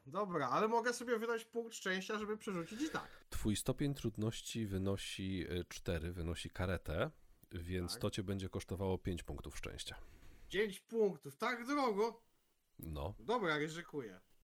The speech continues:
Speaker 1: Zostają mi cztery, jakby ktoś dodawał.
Speaker 2: Tak.
Speaker 1: Mm, pozdrawiam wszystkich moich słuchaczy w tym momencie. To jest ostatni raz, kiedy się słyszymy.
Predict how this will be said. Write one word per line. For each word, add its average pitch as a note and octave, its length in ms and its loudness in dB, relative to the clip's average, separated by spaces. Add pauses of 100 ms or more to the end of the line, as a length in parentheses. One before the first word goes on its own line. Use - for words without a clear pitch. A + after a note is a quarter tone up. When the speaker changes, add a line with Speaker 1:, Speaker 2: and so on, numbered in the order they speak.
(240)
Speaker 1:
Zostają D#3+ 460 -4
mi E3 100 -12
cztery, C3 400 -2
jakby G2+ 300 -10
ktoś G2+ 220 -14
dodawał. G#2+ 480 -8 (240)
Speaker 2:
Tak. - 300 -6 (120)
Speaker 1:
Mm, A#2 400 -10 (400)
pozdrawiam F3 460 2
wszystkich D#3+ 340 -4
moich D#3 240 4
słuchaczy C#3+ 440 -2
w - 40 -18
tym G2+ 140 -12
momencie. G2 440 -10
To A2+ 100 -6
jest A2+ 280 -6
ostatni A#2+ 440 -6
raz, G#2 180 -8
kiedy F#2 180 -12
się F#2 120 -16
słyszymy. F#2+ 400 -10